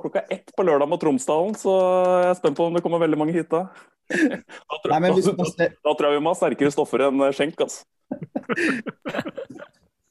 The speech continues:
Speaker 2: Altså, hvis vi ser på de kampene som har vært lørdagen nå da, med, var det Viking Haugesund, og så ser tilskuddtallet der, eh, det, det sier seg selv at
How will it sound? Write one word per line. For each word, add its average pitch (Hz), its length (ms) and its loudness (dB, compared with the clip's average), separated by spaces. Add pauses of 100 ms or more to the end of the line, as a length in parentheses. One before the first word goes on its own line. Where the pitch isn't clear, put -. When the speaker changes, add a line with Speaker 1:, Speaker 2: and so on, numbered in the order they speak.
(240)
Speaker 2:
Altså, 185 840 -4
hvis 180 180 -6
vi 160 80 2
ser 147 200 0
på 165 100 -2
de 160 60 0
kampene 135 360 0
som 139 140 2
har 139 100 2
vært 139 140 -4
lørdagen 117 300 0
nå 131 100 2
da, 147 100 2
med, 131 380 2 (180)
var 135 140 0
det 135 80 0
Viking 127 300 2
Haugesund, 127 520 0
og 120 80 -6
så 131 140 0 (260)
ser 131 240 -4
tilskuddtallet 120 680 -2
der, 143 180 2 (480)
eh, - 300 -6
det, 85 80 -6 (160)
det - 100 -8
sier 123 160 -4
seg 131 160 -4
selv 120 300 -2
at 127 80 -12